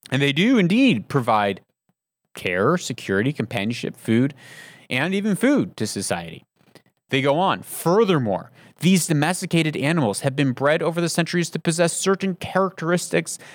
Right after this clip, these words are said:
that are beneficial for humans. This means these animals are usually dependent upon humans for their old, own well-being. And therefore,"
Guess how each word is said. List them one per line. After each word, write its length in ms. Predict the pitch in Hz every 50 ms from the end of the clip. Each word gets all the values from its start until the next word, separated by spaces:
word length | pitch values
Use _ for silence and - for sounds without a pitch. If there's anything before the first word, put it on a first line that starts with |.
| - - -
that 280 | - 156 180 160 - - -
are 160 | 151 156 147
beneficial 760 | 123 113 - - 143 160 165 143 - 123 113 - - 113 113
for 260 | 113 - - 113 110
humans. 580 | - - - 151 147 117 92 - - - - - _ _ _ _ _ - - - - - _ _
This 260 | - 202 220 - -
means 340 | 135 123 120 120 117 117 - - -
these 280 | 123 165 202 202 175
animals 520 | - - 120 117 117 113 113 113 110 107 - -
are 140 | - 120 113
usually 420 | 110 107 120 143 147 156 160 160 156
dependent 640 | 156 156 - - 160 165 143 117 101 95 90 - - - - - -
upon 320 | - - 127 151 180 185
humans 420 | 165 - 220 220 165 113 104 104 -
for 160 | - - 113
their 140 | 117 - - -
old, 360 | 107 104 107 110 110 107 - - _ _ _ -
own 260 | 117 110 110 110 107
well-being. 640 | 101 98 101 101 101 - - 190 160 110 90 92 - - - - - - - - - 151
And 320 | 170 202 220 233 220 185
therefore," 680 | 220 220 254 277 269 - - 170 135 107 - - -